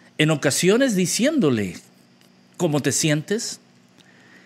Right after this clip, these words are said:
porque hay momentos que las cosas no salen bien. Te vas a encontrar siendo muy honesto. Te vas a encontrar expresándote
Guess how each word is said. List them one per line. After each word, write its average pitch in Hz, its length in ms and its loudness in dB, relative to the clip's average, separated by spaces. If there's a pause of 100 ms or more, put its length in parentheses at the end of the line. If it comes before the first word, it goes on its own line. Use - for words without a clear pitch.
(760)
porque 151 300 2
hay 147 80 4
momentos 143 580 2
que 131 160 0
las 113 160 0
cosas 101 380 -4
no 151 180 4
salen 277 340 6
bien. 202 280 6 (1300)
Te 180 100 6
vas 233 200 6
a 269 60 4
encontrar 190 680 2
siendo 240 380 2
muy 254 260 6
honesto. 214 800 2 (1300)
Te 165 80 4
vas 208 220 4
a 254 40 4
encontrar 185 600 2
expresándote 254 1120 2